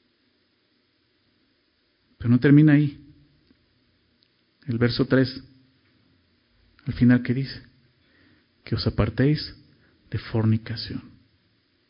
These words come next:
Aunque parecen dos cosas, ¿verdad? La voluntad de Dios es esta.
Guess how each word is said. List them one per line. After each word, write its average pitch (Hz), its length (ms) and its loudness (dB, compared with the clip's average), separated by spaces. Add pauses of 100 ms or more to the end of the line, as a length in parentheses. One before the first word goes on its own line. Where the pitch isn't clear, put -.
(800)
Aunque 139 240 6
parecen 165 460 4
dos 160 180 4
cosas, - 640 -2
¿verdad? 123 300 -6 (640)
La 135 100 6
voluntad 139 300 6
de 151 80 4
Dios 147 240 6
es - 80 -6
esta. 143 320 -6